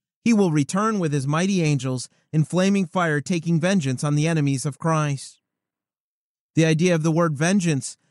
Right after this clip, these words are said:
is not of some petty god who is vindictive, but of a holy God who brings justice. This is God giving the lost men and women what they deserve, nothing more and nothing less. The punishment for the lost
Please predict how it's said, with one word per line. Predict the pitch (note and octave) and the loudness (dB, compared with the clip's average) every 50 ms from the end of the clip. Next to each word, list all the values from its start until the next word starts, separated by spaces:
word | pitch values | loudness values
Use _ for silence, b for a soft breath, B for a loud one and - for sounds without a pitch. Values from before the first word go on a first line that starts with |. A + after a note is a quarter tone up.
| _ _ | _ _
is | E3 D#3 E3 | 0 2 4
not | F#3 F#3 F#3+ F#3 | 4 4 4 2
of | E3+ C#3+ | 0 -2
some | - F#3+ F3+ E3+ D#3 | -2 -2 -2 -2 -2
petty | - E3 F#3+ F#3 F3 D#3+ D3+ | -2 -4 -4 -2 -2 -2 -2
god | C3 D#3 D#3 D#3+ E3 F3 F3 | -2 -2 0 0 0 -2 -2
who | E3 D#3+ D#3+ | -2 -2 0
is | D#3 C#3 | -2 -2
vindictive, | C3 C#3 D#3 D3+ D3 D3 D#3+ E3+ - - G3+ F3+ D3 | -2 -2 -2 0 0 0 -2 -2 -2 -2 -4 -2 -2
but | D3 E3+ E3+ | -2 -2 -2
of | D#3+ D#3+ | -2 -2
a | E3+ D#3 | -2 -2
holy | D#3 F#3+ G3+ G3 F3+ E3 C3+ | 0 0 0 0 0 0 0
God | B2 C#3+ B2+ B2 A#2+ A#2+ A#2+ A#2+ - _ _ _ - | 0 0 -2 0 -2 -2 -6 -8 -12 _ _ _ -4
who | D#3 D3 | -4 -2
brings | C3 C3+ C#3+ C#3+ C#3 B2 - | 0 0 0 0 0 -2 -2
justice. | - E3 D#3 D3+ - - - B2 A#2 A2+ - - - _ _ _ _ _ _ _ _ _ - | -2 0 0 0 -2 -4 -6 -6 -6 -6 -10 -14 -20 _ _ _ _ _ _ _ _ _ -4
This | F3+ A#3+ B3 - | -2 -2 0 0
is | C#4 C4+ A3 | -2 -2 -2
God | D3+ E3 F3 F#3+ G3 F#3 D#3 C3 A2+ | 0 0 2 2 2 0 -2 -4 -4
giving | B2 F#3+ A3+ A3+ A#3 F#3 D#3 C#3 | -4 -4 -2 -2 -2 -2 -2 -2
the | C#3+ C3 A2+ - _ _ _ - | -2 -2 -4 -6 _ _ _ -8
lost | - D3+ D#3 F3 F#3+ A3 - - | -4 -2 0 0 0 -2 -4 -4
men | G3 A3 B3 B3 | -4 -2 -2 -2
and | A#3 A3 G#3+ | -2 0 0
women | A3+ A#3 G#3+ E3 C#3 C#3 | 0 2 2 0 0 0
what | D3 E3 D#3 | 0 -2 -2
they | - F3 D#3+ | 0 0 0
deserve, | E3 D#3 D3 E3 D3+ C3+ A2+ | 0 0 0 0 0 0 0
nothing | B2+ C#3 D3 F3 - - A#3 A#3+ A#3 | 0 0 0 -2 -2 -2 -2 0 2
more | A#3 A#3 A3+ F#3+ D#3 | 2 2 2 2 2
and | C#3+ C#3 | 2 0
nothing | C#3 C#3 C#3 - E3 D#3+ D#3+ E3 | 0 -2 -2 -2 -2 -2 0 0
less. | E3 D#3+ D3+ C3+ B2+ B2 - - - _ _ _ _ _ _ _ _ _ _ _ _ _ _ _ _ - | 0 0 -2 -2 -4 -8 -10 -14 -18 _ _ _ _ _ _ _ _ _ _ _ _ _ _ _ _ -6
The | D3+ | -4
punishment | - - F#3 F3+ F3+ E3 - F3+ F3 D#3 | -2 0 0 0 0 0 -2 -2 -4 -2
for | - F3+ E3+ | -2 -2 0
the | D3+ D#3 | 0 2
lost | D3 D3 D3+ E3+ G3 A3 G3+ - - | 2 2 0 0 -2 -2 -6 -8 -12